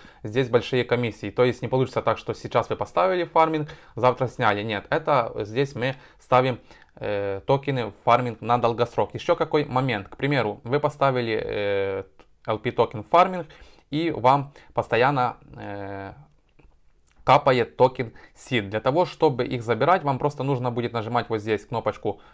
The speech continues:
Harvest, и они будут вам, э, приходить на ваш счет. В принципе,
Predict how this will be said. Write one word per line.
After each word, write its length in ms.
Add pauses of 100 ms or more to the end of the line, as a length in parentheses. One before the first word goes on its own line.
(160)
Harvest, 480
и 240
они 320
будут 320
вам, 240 (340)
э, 280
приходить 600
на 200
ваш 340 (400)
счет. 400 (160)
В 120
принципе, 540